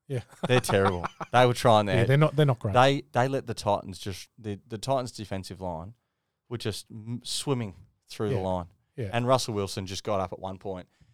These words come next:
Speaker 2: and he just threw the ball down so hard. It, like, he got, he, I think he got hands on him, like, sixteen, seventeen times in that
Speaker 1: Yeah.
Speaker 2: game.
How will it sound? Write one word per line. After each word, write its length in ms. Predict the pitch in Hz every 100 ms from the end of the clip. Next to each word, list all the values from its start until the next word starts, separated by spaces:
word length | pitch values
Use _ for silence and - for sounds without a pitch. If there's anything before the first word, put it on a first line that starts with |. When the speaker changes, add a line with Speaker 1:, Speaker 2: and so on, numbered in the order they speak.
| _ -
Speaker 2:
and 100 | 101
he 60 | 95
just 260 | - -
threw 260 | - 110 98
the 60 |
ball 220 | 87 90 92
down 180 | 87 85
so 320 | - 92 90
hard. 400 | 87 87 87 87
It, 200 | - 90
like, 200 | 78 -
he 160 | 135 147
got, 180 | 160 -
he, 280 | - 120 160 - _ _ _ _ 123
I 20 |
think 140 | 175
he 80 | 208
got 160 | 208 -
hands 320 | 107 110 107
on 100 | 104
him, 120 | 95
like, 240 | 90 90 -
sixteen, 540 | - - - - 92
seventeen 540 | 90 98 90 87 87 82
times 320 | 90 90 90
in 80 | 87
that 200 | 87 85
Speaker 1:
Yeah. 140 | 87
Speaker 2:
game. 80 | 85